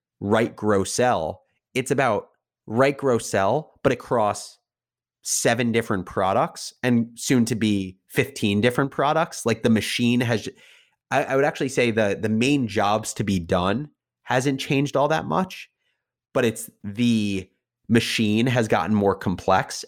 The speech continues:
And so in order to do those jobs on each product, the, you, we need to be thoughtful about new things that we didn't have to think about in the beginning. Like, obviously, our, we have an H R function now. We didn't have to worry about that in the beginning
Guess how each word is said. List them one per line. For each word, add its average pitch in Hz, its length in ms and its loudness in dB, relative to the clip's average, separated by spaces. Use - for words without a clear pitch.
And 120 120 -2
so 123 140 2
in 113 100 2
order 123 160 2
to 131 140 -10
do 110 240 0
those 113 220 2
jobs 101 360 0
on 101 100 0
each 101 260 -2
product, 95 760 -2
the, 131 120 -2
you, 135 160 2
we 135 180 2
need 135 180 0
to 127 60 -4
be 123 120 4
thoughtful 117 560 0
about 101 240 0
new 104 160 2
things 101 280 -2
that 101 80 2
we 95 80 0
didn't 98 140 2
have 95 120 0
to 101 80 -2
think 92 180 -2
about 92 160 2
in 92 80 0
the 92 60 -2
beginning. 107 420 0
Like, 90 280 -4
obviously, 95 500 0
our, 104 420 0
we 104 100 0
have 98 80 2
an 110 80 0
H 113 200 -2
R 139 140 2
function 95 400 -2
now. 71 380 -6
We 113 80 2
didn't 107 120 4
have 110 100 0
to 113 80 0
worry 135 180 0
about 127 220 0
that 101 180 -2
in 104 120 0
the 101 60 2
beginning 95 460 0